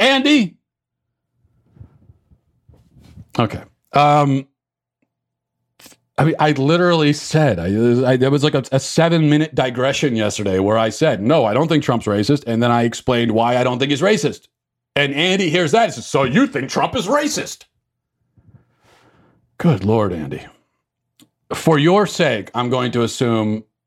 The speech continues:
that you are a raging alcoholic and you were completely drunk, um, when this show aired yesterday. And that's why you,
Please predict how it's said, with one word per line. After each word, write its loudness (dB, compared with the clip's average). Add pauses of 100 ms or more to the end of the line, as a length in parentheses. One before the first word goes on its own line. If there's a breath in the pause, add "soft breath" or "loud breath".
(340)
that -2 (200)
you 0 (280)
are 0
a 0
raging 0
alcoholic -4 (560)
and -2
you 0
were -2 (100)
completely -2
drunk, -2 (380)
um, -2
when -2
this -2
show 0
aired -4
yesterday. -8 (200)
And -2
that's -2
why -2
you, -4